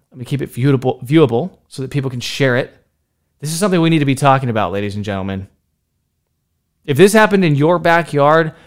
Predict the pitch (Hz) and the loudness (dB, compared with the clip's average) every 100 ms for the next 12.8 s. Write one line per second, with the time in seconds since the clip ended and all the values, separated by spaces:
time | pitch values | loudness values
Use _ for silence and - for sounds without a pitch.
0 | _ - 127 202 175 143 135 - 170 - | _ -16 -4 0 0 0 -4 -4 -4 0
1 | 147 147 139 156 156 127 110 113 151 170 | 0 0 -2 0 0 0 -4 2 2 2
2 | 123 113 101 113 101 92 80 - - _ | -4 -6 -6 -8 -6 -8 -10 -14 -20 _
3 | _ _ _ _ _ _ - 190 262 247 | _ _ _ _ _ _ 0 4 4 4
4 | 135 - 95 - - - _ _ _ _ | -2 -2 -6 -6 -20 -20 _ _ _ _
5 | _ _ _ _ _ _ _ _ _ 160 | _ _ _ _ _ _ _ _ _ 4
6 | 240 190 147 151 147 143 165 180 170 151 | 4 4 2 4 4 2 0 2 2 2
7 | 143 123 104 107 143 135 107 101 92 85 | 0 2 0 0 -2 -2 -4 -6 -6 -8
8 | 78 - 82 - _ - 110 160 175 135 | -10 -14 -16 -20 _ -20 -4 -2 0 -4
9 | 104 - 151 139 147 147 143 139 _ _ | -8 -6 -4 -2 -4 -2 -4 -8 _ _
10 | _ _ _ _ _ _ _ _ _ _ | _ _ _ _ _ _ _ _ _ _
11 | 117 113 123 127 - 127 120 113 117 113 | -8 -2 -2 -2 -2 0 0 -2 -6 -8
12 | - 107 101 98 95 107 101 | -4 -4 -2 -4 -4 -4 -4